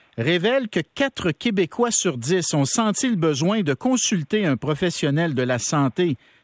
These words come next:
dans les douze derniers mois, mais ne l'ont pas fait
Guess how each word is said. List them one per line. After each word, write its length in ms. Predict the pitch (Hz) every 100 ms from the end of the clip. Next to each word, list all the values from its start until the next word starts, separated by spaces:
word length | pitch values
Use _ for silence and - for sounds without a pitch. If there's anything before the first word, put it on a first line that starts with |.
| -
dans 120 | 123
les 160 | 123 117
douze 220 | 110 87
derniers 260 | 87 104 156
mois, 220 | 214 262 _ _ _ _ _ _ _
mais 200 | 110 135
ne 120 | 175 185
l'ont 300 | 196 262 269
pas 200 | 226 196
fait 320 | - 190